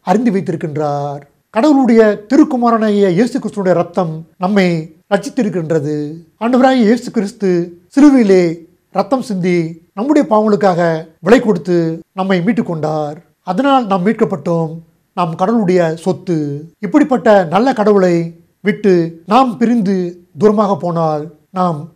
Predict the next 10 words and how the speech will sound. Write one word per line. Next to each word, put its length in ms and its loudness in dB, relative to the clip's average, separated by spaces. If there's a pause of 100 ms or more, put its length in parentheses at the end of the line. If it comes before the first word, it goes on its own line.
நன்றி 260 0
கெட்டவர்களாக 800 0
இருப்போம். 680 -8 (300)
ஆனாலும் 640 0 (440)
ஆண்டவராகிய 420 2
இயேசு 280 2
கிறிஸ்துவிடத்திலே 800 0 (200)
மனம் 260 2
திரும்பி 400 2
வரும்போது 840 0